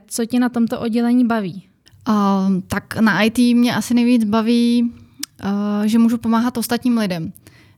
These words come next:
Speaker 2: Eh, zajišťovat pro ně to, co potřebují, eh, s čím přijdou.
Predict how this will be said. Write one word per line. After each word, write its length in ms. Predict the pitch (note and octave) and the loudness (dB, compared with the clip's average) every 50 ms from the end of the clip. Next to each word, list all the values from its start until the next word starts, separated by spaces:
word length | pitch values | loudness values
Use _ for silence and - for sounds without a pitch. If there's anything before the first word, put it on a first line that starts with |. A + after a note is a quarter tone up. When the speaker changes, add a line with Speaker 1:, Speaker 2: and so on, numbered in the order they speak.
| _ - | _ -6
Speaker 2:
Eh, 320 | G3 G3 G3 F#3+ F#3+ F#3+ F#3+ | -4 -2 0 0 0 -2 -2
zajišťovat 580 | F#3+ G#3+ G#3 G#3 G3+ - - G#3+ A3 A3 A3 | -2 0 0 0 -2 -2 -4 -2 -2 -2 -4
pro 160 | - - A3 | -4 -4 0
ně 280 | A3 A3 A3 A3 A3+ A3 | 0 2 2 2 2 0
to, 80 | A3+ G#3 | -2 -6
co 160 | - - B3 | -6 -4 -2
potřebují, 880 | A3+ A#3 A#3 - - C4 A#3+ G#3+ A#3+ A#3+ A#3+ A#3 A#3 A3+ A3+ A3 A3 G3+ | 0 0 -2 0 0 -2 0 0 2 2 2 2 2 0 0 -2 -2 -2
eh, 20 | G3 F#3+ F#3+ F#3+ F#3+ F#3+ F#3+ F#3+ F#3 F#3 F3+ F#3 G3+ G3+ - | -4 -4 -4 -4 -4 -4 -4 -4 -6 -6 -6 -8 -10 -14 -14
s 120 | - - | -16 -14
čím 240 | - - - A#3 A#3 | -12 -2 0 2 2
přijdou. 720 | A3 - - A#3 A3+ A3 A3+ A3 A3 G#3+ G#3 G#3 G#3 G#3 | 2 0 -2 0 0 2 2 2 2 2 2 0 0 -2